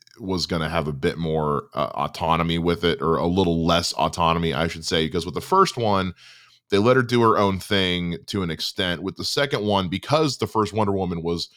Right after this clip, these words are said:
so good and was such a resounding success, they kinda just let her off leash for the second one. And I think that's,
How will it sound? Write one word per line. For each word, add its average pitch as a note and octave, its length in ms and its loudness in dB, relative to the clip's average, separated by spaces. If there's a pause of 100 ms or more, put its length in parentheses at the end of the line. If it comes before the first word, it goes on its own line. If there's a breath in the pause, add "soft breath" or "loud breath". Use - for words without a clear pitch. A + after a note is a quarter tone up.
(240 soft breath)
so G#2 420 2
good F#2+ 400 0
and E2+ 240 -4
was D#2 200 -6
such - 420 0
a G2 60 -2
resounding D#2+ 560 -4
success, - 680 -6 (380 loud breath)
they G#3 100 0
kinda G#3 300 0
just A#2 240 0
let G2 480 -2
her G#2+ 140 4
off F2 240 2
leash G2 340 -4
for - 80 -8
the D2 100 -8
second G2 380 -4
one. C2 300 -8
And B1+ 160 -10
I B1+ 80 -8
think E2 200 -6
that's, - 360 -8